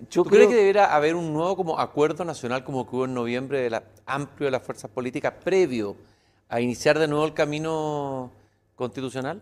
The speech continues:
Speaker 1: Yo no lo sé, no, no, no lo, no lo tengo claro. Yo quiero que la gente,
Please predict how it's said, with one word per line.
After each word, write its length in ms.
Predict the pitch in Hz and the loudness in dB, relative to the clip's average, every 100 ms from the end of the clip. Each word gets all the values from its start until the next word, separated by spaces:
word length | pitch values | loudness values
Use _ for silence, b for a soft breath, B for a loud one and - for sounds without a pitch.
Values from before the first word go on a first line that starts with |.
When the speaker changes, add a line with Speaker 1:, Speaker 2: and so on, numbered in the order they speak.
| - 104 | -14 2
Speaker 1:
Yo 160 | 185 | 4
no 140 | 214 233 | 4 0
lo 80 | |
sé, 520 | 240 - - 175 147 117 | -6 -10 2 4 6 4
no, 240 | 147 160 | 2 0
no, 200 | 151 175 | 0 -2
no 160 | 170 185 | -2 0
lo, 160 | 185 - | -2 -2
no 200 | 170 190 | -2 0
lo 140 | 175 | 0
tengo 380 | 185 190 185 175 | 0 0 0 0
claro. 380 | 180 190 151 - B B | 0 2 2 -2 B B
Yo 200 | 185 196 | 2 2
quiero 280 | 208 214 220 | 4 2 2
que 100 | 220 | 2
la 140 | 180 165 | -2 -2
gente, 440 | - 202 - 202 | -4 -6 -2 -2